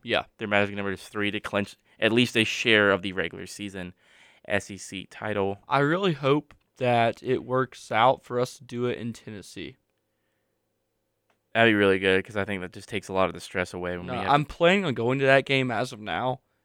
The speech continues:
Speaker 1: and, you know, I'm not very humble. <laughs> So I really love to just leave and talk trash to fans.
Speaker 2: We didn't really get to do that as me. Well, you went to L S U. You got to do that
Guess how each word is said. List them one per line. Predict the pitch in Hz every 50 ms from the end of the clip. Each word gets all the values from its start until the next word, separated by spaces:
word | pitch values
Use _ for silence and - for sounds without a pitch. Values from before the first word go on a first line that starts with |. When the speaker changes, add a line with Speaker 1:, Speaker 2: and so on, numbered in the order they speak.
| _ _
Speaker 1:
and, | - 120 131 139
you | 147 160
know, | 151 135 123 117
I'm | 80 90 127 127
not | 120 117 113 -
very | - 76 57 -
humble. | - 117 - 110 - - - _ _ _ _ _ _ _ _ _ _ -
<laughs> | - - - _ - _
So | _ - - - 127 120 120 -
I | - 131
really | 135 139 139 151 170 170 165 156 143 131
love | 120 117 120 117 117 117 110 110 - _ _ -
to | - -
just | 120 113 107 110 - -
leave | 117 117 120 117 120 117 113 113 113 113 104 -
and | 82 - - - _
talk | - - - 117 110 - - _
trash | - - - 113 110 107 104 120 - -
to | - -
fans. | _ - 120 117 117 117 113 113 113 117
Speaker 2:
We | 120
didn't | 117 110 104
really | 110 107
get | 104 95 -
to |
do | 92 104 98
that | 92 90 92
as | - -
me. | 101 95 - - _ -
Well, | 127 135
you | 151 165
went | 151 120
to | 98
L | 92 104 104
S | - -
U. | 98
You | 92 92
got | 98 95 -
to | 92
do | 98 95
that | 78 64 60 -